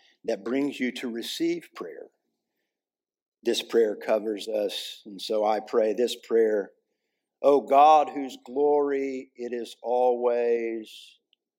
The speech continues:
to have mercy, be gracious to all who've gone astray from your ways, and bring them again with penitent hearts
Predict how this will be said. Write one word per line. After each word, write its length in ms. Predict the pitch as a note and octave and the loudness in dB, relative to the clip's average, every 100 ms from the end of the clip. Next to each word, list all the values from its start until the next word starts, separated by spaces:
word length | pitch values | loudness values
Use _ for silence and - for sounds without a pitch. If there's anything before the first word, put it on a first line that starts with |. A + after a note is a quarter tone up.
| _ | _
to 80 | - | -20
have 320 | - G#2 F2+ | -14 -12 -12
mercy, 640 | F2+ F#2 F2 - E2+ E2 _ _ _ _ _ _ _ _ _ _ _ _ _ _ _ _ _ _ _ - | -16 -18 -16 -16 -16 -18 _ _ _ _ _ _ _ _ _ _ _ _ _ _ _ _ _ _ _ -4
be 120 | A#2+ | -4
gracious 840 | G#2 A#2+ C#3 C#3+ - C3 A#2 A2+ - _ _ _ - | 2 4 6 4 -2 -4 -4 -6 -18 _ _ _ -18
to 180 | - - | -14 -10
all 500 | A2+ A2+ B2 A#2+ A2 | -4 0 2 2 0
who've 200 | A#2+ G#2 | -8 -10
gone 280 | - G#2+ A2 | -6 -6 -6
astray 460 | G2+ - - G2+ G#2 - | -10 -12 -8 -6 -6 -8
from 160 | G2 | -16
your 300 | F2+ F2+ F2 | -14 -12 -10
ways, 600 | F2 D#2+ E2 D#2 - - _ _ _ _ _ _ _ _ | -12 -12 -16 -18 -20 -20 _ _ _ _ _ _ _ _
and 180 | - G2+ | -16 -6
bring 340 | A#2 D3 D3 C3 | 2 2 2 2
them 200 | C#3+ B2+ | 0 0
again 840 | G#2+ B2 D3 D3 C#3+ C3+ C3+ C3+ _ - | -2 0 2 4 4 2 -2 -6 _ -10
with 260 | A2 - | -8 -8
penitent 520 | - D3 D3 - B2+ A2 | -4 0 0 0 -6 -4
hearts 720 | G2 G2 F#2+ - - - - | -4 -2 -4 -10 -18 -18 -20